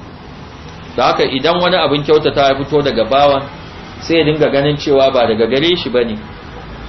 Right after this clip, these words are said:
"Wala biha wala fiha," bai cikin ta ma, baya cikin wanda suka bayar.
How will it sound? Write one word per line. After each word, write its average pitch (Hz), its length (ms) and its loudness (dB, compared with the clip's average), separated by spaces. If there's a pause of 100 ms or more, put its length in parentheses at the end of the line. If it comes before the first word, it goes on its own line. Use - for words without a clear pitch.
"Wala 143 380 4
biha 160 360 2
wala 127 360 2
fiha," 127 380 0
bai 151 180 2
cikin 165 400 -6
ta 143 120 2
ma, 151 180 0
baya 165 260 2
cikin 143 240 -4
wanda 147 240 2
suka 117 240 0
bayar. 107 320 0